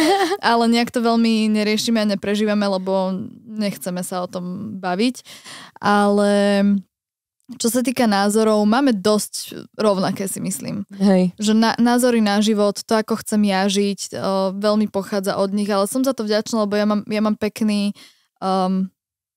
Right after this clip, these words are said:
Speaker 1: náhľad, ako by som chcela žiť z ich
Speaker 2: Hej.
Speaker 1: života.
Speaker 2: Áno,
Speaker 1: A to teraz
Speaker 2: áno.
Speaker 1: nemyslím tak, že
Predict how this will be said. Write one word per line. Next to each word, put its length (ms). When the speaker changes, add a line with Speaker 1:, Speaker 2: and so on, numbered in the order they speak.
Speaker 1:
náhľad, 560
ako 280
by 140
som 200
chcela 320
žiť 380
z 80
ich 160
Speaker 2:
Hej. 160
Speaker 1:
života. 340
Speaker 2:
Áno, 280
Speaker 1:
A 20
to 80
teraz 240
Speaker 2:
áno. 80
Speaker 1:
nemyslím 240
tak, 180
že 220